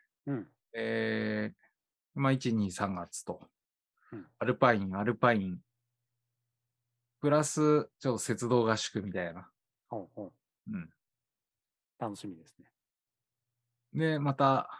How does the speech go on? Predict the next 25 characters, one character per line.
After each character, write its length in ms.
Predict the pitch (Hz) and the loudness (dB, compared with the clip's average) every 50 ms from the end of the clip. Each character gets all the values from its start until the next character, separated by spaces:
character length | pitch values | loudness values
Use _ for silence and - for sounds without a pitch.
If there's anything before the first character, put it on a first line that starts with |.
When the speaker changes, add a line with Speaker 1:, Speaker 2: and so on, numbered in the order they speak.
| - - _ _ _ _ _ _ _ _ _ _ _ _ _ _ _ _ _ _ _ _ _ - | -18 -20 _ _ _ _ _ _ _ _ _ _ _ _ _ _ _ _ _ _ _ _ _ -6
Speaker 2:
春。 320 | - 127 110 101 90 - _ _ _ _ _ _ _ _ _ _ _ _ - | -4 -2 -2 -2 -4 -6 _ _ _ _ _ _ _ _ _ _ _ _ -12
Speaker 1:
う 60 | 139 | -12
ん。 100 | 117 90 _ _ _ _ _ _ _ _ _ _ _ _ _ _ _ _ _ _ _ _ _ _ _ _ _ _ _ _ _ _ _ _ _ _ _ _ _ _ _ _ _ _ _ _ _ _ _ - | -12 -12 _ _ _ _ _ _ _ _ _ _ _ _ _ _ _ _ _ _ _ _ _ _ _ _ _ _ _ _ _ _ _ _ _ _ _ _ _ _ _ _ _ _ _ _ _ _ _ 0
Speaker 2:
立 160 | 147 139 139 131 | 0 4 6 6
山 240 | 135 117 117 113 | 6 6 6 4
の 100 | 98 92 | 4 2
方 300 | 90 90 - - 147 147 | -2 -4 -2 6 8 8
に。 60 | 135 - - - - _ _ _ _ _ _ _ _ _ _ - | 8 6 2 -12 -14 _ _ _ _ _ _ _ _ _ _ -8
Speaker 1:
は 80 | - 104 | -8 -8
い 60 | - | -8
は 100 | - - | -10 -18
い。 20 | _ _ - - - - | _ _ -20 -16 -8 -4
Speaker 2:
<laughs> 500 | 147 143 - - - - - _ _ - | -4 -4 -4 -8 -20 -20 -20 _ _ 10
リ 140 | 139 139 123 | 10 12 12
ベ 180 | 120 143 139 | 12 10 10
ン 60 | 139 | 10
ジ。 340 | 147 135 139 127 127 127 - _ - - - - - _ _ _ _ - - | 10 10 8 6 4 2 -2 _ -12 -14 -14 -14 -16 _ _ _ _ -10 -8
Speaker 1:
う 40 | 139 | -6
ん。 260 | 117 - 185 190 - _ _ _ _ _ _ _ _ _ _ _ _ _ _ _ _ _ _ _ - - | -6 -6 -6 -10 -12 _ _ _ _ _ _ _ _ _ _ _ _ _ _ _ _ _ _ _ 2 4
Speaker 2:
ね、 160 | 151 120 113 | 4 4 6
武 140 | 120 139 135 | 6 4 4
士 100 | - - | 6 6
的 200 | 160 139 151 151 | 6 6 8 6
に 120 | 147 123 | 6 6
も、 300 | 104 95 90 87 - | 4 2 -2 -6 -8